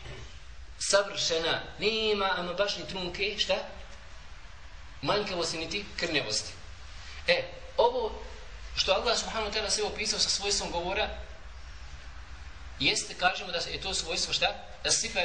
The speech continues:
zatije. Lično Allahovo svojstvo, lični Allahovi tri-, atribut. Ali da on je vezan za volju Allaha dželle še'nu, da on razgovara kad hoće, s kime hoće. Jeste li razumjeli?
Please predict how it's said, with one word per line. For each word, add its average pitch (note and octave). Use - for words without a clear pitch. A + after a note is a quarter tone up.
zatije. D3+
Lično F#3
Allahovo E3
svojstvo, C3
lični E3+
Allahovi E3
tri-, D#3+
atribut. C#3+
Ali G#3
da E3+
on A#3
je F3
vezan G#3+
za F3+
volju A#3
Allaha G#3+
dželle F#3
še'nu, A3+
da G3
on A#3
razgovara G#3+
kad F#3
hoće, A3+
s -
kime G3
hoće. C3+
Jeste C#3
li C3+
razumjeli? C3+